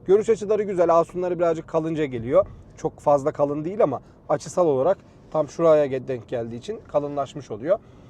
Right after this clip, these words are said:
Sol dış dikiz aynasında karartma özelliği bulunuyor arkadaşlar ve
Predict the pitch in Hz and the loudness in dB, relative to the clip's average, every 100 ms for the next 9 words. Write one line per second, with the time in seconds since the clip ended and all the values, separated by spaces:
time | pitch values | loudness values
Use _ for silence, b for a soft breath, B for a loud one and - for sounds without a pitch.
0 | B - - 202 190 175 180 185 185 190 | B -6 2 2 2 -6 -10 -2 0 0
1 | 185 - 190 208 - 156 151 139 185 151 | -2 -8 0 0 0 0 0 0 -4 0
2 | 143 131 120 117 113 117 110 123 120 110 | 0 -2 -6 -8 -8 -8 -8 -8 -8 -4
3 | 180 185 156 160 | -2 0 0 -2